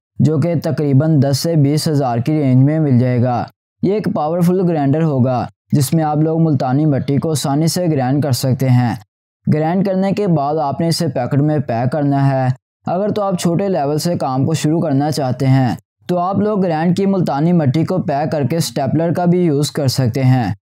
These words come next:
या फिर सीलिंग मशीन, जो कि तकरीबन दो हज़ार से पच्चीस सौ में मिल जाती है, वो भी यूज़ कर सकते हैं। अगर आप बड़े लेवल से शुरू करना चाह रहे हैं,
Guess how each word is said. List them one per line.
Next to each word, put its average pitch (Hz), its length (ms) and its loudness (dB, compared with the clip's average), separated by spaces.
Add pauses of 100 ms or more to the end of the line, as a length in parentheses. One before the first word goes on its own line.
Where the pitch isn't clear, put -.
(120)
या 175 180 0
फिर 214 180 0
सीलिंग 196 380 0
मशीन, 175 340 2
जो 160 160 2
कि 170 160 -2
तकरीबन 156 540 0
दो 143 220 2
हज़ार 135 400 0
से 160 200 -2
पच्चीस 156 380 -2
सौ 180 100 0
में 180 160 0
मिल 151 200 2
जाती 135 320 0
है, 131 280 0 (320)
वो 160 220 -2
भी 185 140 2
यूज़ 151 340 0
कर 147 160 -2
सकते 135 300 -2
हैं। 127 320 2 (400)
अगर 214 220 -2
आप 214 140 -2
बड़े 170 260 0
लेवल 156 300 0
से 175 180 0
शुरू 165 260 0
करना 151 320 -2
चाह 147 200 0
रहे 131 140 0
हैं, 127 320 2